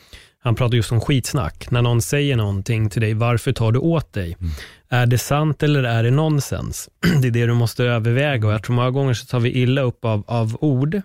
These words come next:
Speaker 1: Vi reagerar väldigt starkt på dem, men frågan är vilken vikt som ligger i ordet.
Speaker 2: Ja.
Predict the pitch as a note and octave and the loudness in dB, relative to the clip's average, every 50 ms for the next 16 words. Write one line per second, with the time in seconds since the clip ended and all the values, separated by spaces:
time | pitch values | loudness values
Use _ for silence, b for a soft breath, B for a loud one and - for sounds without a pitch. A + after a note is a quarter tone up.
0 | - - A#2+ A2+ A2+ A2+ A2 G#2+ A2+ B2 C#3+ D3+ D3 B2+ A2+ A2 G#2 - - - | -6 -4 -2 0 0 2 0 0 0 0 0 0 0 0 0 0 0 -2 -6 -10
1 | - - C#3+ D3+ D3+ D3 C#3 - - - G#2 G2+ G2 G2 G2+ - B B B B | -4 -2 -2 0 0 -2 -4 -6 -6 -4 -2 0 0 0 -2 -2 B B B B
2 | B B B2 A#2 - B2+ B2 B2+ B2+ B2 A#2 A2+ - - A#2+ A#2 A2 A2+ - - | B B -2 0 0 0 0 0 0 0 0 0 0 0 0 0 2 0 -2 -4
3 | - - A#2+ A2+ A2 G#2+ G#2 G#2+ B2+ D#3 D#3+ D#3 B2+ G2 F2 - _ - - _ | -4 0 0 2 2 2 2 2 2 2 2 0 -2 -4 -6 -10 _ -20 -20 _
4 | B B B | B B B